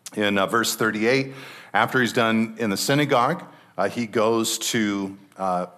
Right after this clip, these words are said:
Simon's house. Uh, and Simon is also known as Peter in the New Testament. And it, it, like I said, if you go to Israel, you're gonna see it, it would take, like, ten seconds to get there. It wasn't a big town. And so they just kinda go down the street,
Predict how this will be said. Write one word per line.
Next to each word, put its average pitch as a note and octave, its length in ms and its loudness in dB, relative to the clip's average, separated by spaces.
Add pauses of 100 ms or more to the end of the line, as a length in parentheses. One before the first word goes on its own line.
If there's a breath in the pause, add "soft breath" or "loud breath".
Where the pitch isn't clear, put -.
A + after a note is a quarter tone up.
(160)
Simon's F#2+ 520 0
house. - 500 -10 (120)
Uh, E2+ 280 -10
and F#2+ 80 -6
Simon G#2 420 0
is F#2 160 -2
also F2+ 300 -2
known F2 240 -4
as E2+ 140 -8
Peter B2 500 -2 (100)
in G#2 140 -2
the G2 80 0
New F#2+ 140 0
Testament. A2 540 -2 (1200)
And F#2+ 140 0
it, A2 320 -2
it, B2+ 180 0
like G#2+ 160 2
I G#2 60 0
said, E2 220 -2
if E2+ 100 -6
you A#2+ 80 -2
go B2+ 100 2
to A2+ 80 2
Israel, G2 400 0 (320 loud breath)
you're G#2+ 120 2
gonna G2 160 2
see F2+ 300 0
it, F#2 280 -6 (140)
it G2 120 -4 (240)
would G#2 300 -2
take, G#2 240 -2
like, F2 160 0 (240)
ten G2+ 260 0
seconds D#2+ 540 -6
to - 140 -4
get D#2+ 240 -4
there. C#2 160 -6
It C#2 120 -16
wasn't F#2 220 0
a F2 40 0
big E2+ 200 -2
town. C#2+ 320 -6 (440 loud breath)
And F2 180 -2
so G#2+ 180 2
they G#2 120 4
just A2 180 -2
kinda A2 180 4
go A2 140 2
down A2 180 4
the G#2 80 0
street, C#3+ 440 0